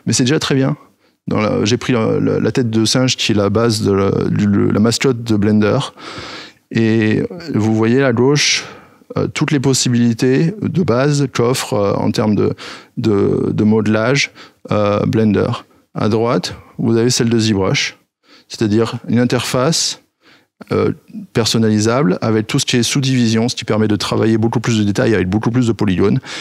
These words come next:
et des fonctionnalités qui font la différence, euh, avec n'importe quel autre logiciel. J'ai envie de dire, si on doit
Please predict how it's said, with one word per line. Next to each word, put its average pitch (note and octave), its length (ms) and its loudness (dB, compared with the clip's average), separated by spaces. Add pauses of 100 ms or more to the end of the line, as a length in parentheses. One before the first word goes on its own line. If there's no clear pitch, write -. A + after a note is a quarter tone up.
(260)
et B2 80 2
des B2 100 4
fonctionnalités B2 880 0 (720)
qui - 140 -2
font - 140 0
la C3+ 100 4
différence, G#2 640 -2 (300)
euh, G#2 240 -2 (300)
avec A2 280 0 (300)
n'importe C3 360 -2
quel B2+ 120 0
autre B2 180 -2
logiciel. A2 440 0
J'ai A2+ 120 -2
envie A2 140 0
de A2 60 0
dire, C3 120 0
si - 280 -2
on D3+ 80 2
doit B2+ 220 0